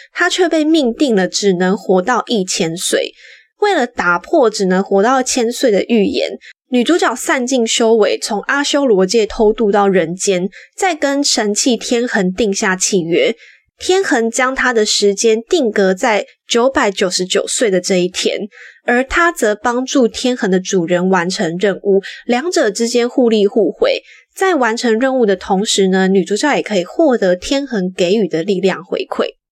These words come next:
这边都算小剧透啦，但接下来特别注意哦，前方高能哦，以下是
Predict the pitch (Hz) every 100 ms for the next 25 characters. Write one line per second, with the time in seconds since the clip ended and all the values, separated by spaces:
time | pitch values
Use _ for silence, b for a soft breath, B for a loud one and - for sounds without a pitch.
0 | _ _ - 349 359 381 403 320 202 -
1 | 180 165 - 226 185 240 - - - B
2 | B - 370 311 339 349 311 226 220 -
3 | 320 233 202 - 226 214 185 170 180 208
4 | 185 208 208 220 185 196 180 76 110 117
5 | - B B B 226 233 330 302 294